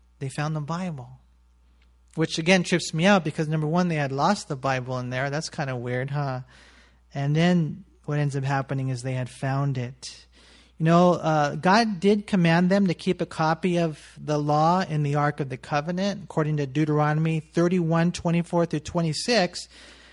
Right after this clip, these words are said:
But here they found it. And of course, we know it's not the whole Bible. This is just the first five books of the Bible, known as the Pentateuch.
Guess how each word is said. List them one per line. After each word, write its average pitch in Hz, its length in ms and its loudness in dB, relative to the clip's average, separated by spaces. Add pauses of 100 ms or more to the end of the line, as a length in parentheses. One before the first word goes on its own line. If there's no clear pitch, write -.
(200)
But 170 200 4
here 196 240 4
they 180 160 4
found 202 600 2
it. 120 320 -2 (420)
And 196 160 4
of 233 100 0
course, - 280 0
we 254 60 0
know 226 160 4
it's 220 140 -2
not 208 200 0
the 175 80 0
whole 233 240 2
Bible. 160 360 2
This 196 260 -2
is 196 120 -6
just 180 360 -2
the 156 80 0
first 190 340 -2
five 196 300 2
books 170 240 -2
of 160 60 -6
the 147 80 -4
Bible, 139 420 -2
known 147 240 -2
as 143 140 -4
the 135 80 -8
Pentateuch. 175 680 -4